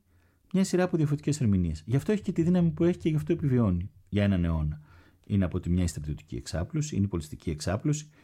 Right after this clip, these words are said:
είναι η συνεργασία με τους Οθωμανούς. Άρα έχει διαφορετικό, ένα μεγάλο ρεπερτόριο που κάθε φορά επιλέγει το κράτος και η κοινωνία ποιο θα χρησιμοποιήσει. Το Πανεπιστήμιο είναι άρρηκτα συνδεδεμένο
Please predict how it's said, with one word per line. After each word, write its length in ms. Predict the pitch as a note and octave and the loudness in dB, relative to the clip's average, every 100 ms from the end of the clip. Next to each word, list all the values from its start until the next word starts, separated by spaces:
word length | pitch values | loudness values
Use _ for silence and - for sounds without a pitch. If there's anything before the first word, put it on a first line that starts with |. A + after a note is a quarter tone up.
| - | -2
είναι 120 | B2 | 0
η 40 | |
συνεργασία 440 | A#2+ A2 F2+ E2 G2 | 2 0 0 0 0
με 60 | |
τους 100 | D#2+ | -2
Οθωμανούς. 600 | - - C#2+ C2+ A2+ - - _ - - | -6 -2 -2 0 -2 -2 -12 _ -20 -6
Άρα 300 | G#2+ G2+ - - - | -2 -2 -4 -20 -6
έχει 220 | A2 A2+ | -2 0
διαφορετικό, 680 | A2 G#2 F#2 E2 D2 D2 - | 0 0 0 0 -4 -6 -2
ένα 160 | A2 B2+ | 0 2
μεγάλο 340 | F2 A#2 E3 | 2 2 2
ρεπερτόριο 600 | B2 F#2 F2 F#2 F#2+ D3+ | 2 0 -2 0 2 0
που 100 | F#3+ | -2
κάθε 240 | D3+ F3+ F3 | -2 0 0
φορά 440 | D#3+ D#3 F3+ A#3 - - _ _ _ - | 0 0 0 -4 -14 -20 _ _ _ -4
επιλέγει 720 | A#2 A#2 B2 E3 F3 B2+ F#2 | -2 2 4 4 4 2 -2
το 180 | - D3 | -2 0
κράτος 420 | B2 A#2+ B2 A2 | 2 2 2 -2
και 100 | A#2+ | -2
η 40 | |
κοινωνία 520 | A2+ G#2 A2 F3 G#3+ | 2 4 4 4 2
ποιο 180 | - - | -2 0
θα 60 | F#3 | 0
χρησιμοποιήσει. 680 | - - B2 G#2 D#2+ - - - - - - | 0 0 0 2 -2 -4 -16 -20 -20 -20 -6
Το 100 | - | 0
Πανεπιστήμιο 380 | B2+ B2 G#3+ A3+ | 0 0 2 2
είναι 200 | A3+ - - - | 0 -4 -14 -4
άρρηκτα 520 | D#3+ G3+ G#3 - C3 | 0 2 0 0 -2
συνδεδεμένο 920 | - G#2+ G2 F#2 G2+ B2 E3 A3+ | 0 0 2 2 4 4 2 0